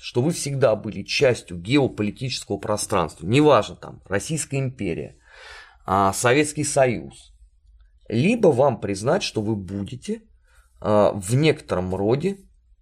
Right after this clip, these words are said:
витриной очень большой, выставка достижений нацистского хозяйства. Как вот Латвия и Эстония, да, которые вычеркнули все советское,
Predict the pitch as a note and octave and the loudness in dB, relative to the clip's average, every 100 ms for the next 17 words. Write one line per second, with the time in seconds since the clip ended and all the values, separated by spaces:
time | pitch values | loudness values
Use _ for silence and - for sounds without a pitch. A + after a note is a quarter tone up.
0 | - G#2+ E3+ F3 C#3 A2 A2+ A#2+ - - | -10 0 2 2 0 2 -2 -4 -2 2
1 | A#3 - E3+ A#2+ A#2+ G#2+ - - B2 F3 | 4 2 -2 2 2 2 -4 -6 -6 -6
2 | - _ _ - - G2 G3 - B2 - | -12 _ _ -20 -8 2 4 4 0 0
3 | A2+ G#2+ - A2 F3 A#3+ E3 G2+ - E3 | -2 -2 -4 0 2 4 4 2 0 -6
4 | C#3+ A#2 - A2 D#2 G#1+ - - C4+ - | -6 -6 0 0 -2 -12 -8 2 2 2
5 | F#3 F3+ - - C3 F3 C4 C4 D#3 C3 | -2 -2 -14 -6 2 4 2 0 -8 -4
6 | F#3 F#3 - G2 D#2 F2 B2 F#3+ - D3+ | -4 -4 -6 -6 -6 0 2 2 2 2
7 | F#3+ D3+ B2+ F#3+ F3 B2 C3+ A#2 - - | 4 4 2 0 -2 -4 0 0 -2 0
8 | C3 - G2+ F2 D2+ - F#2 - | 0 2 0 0 -8 -10 -8 -8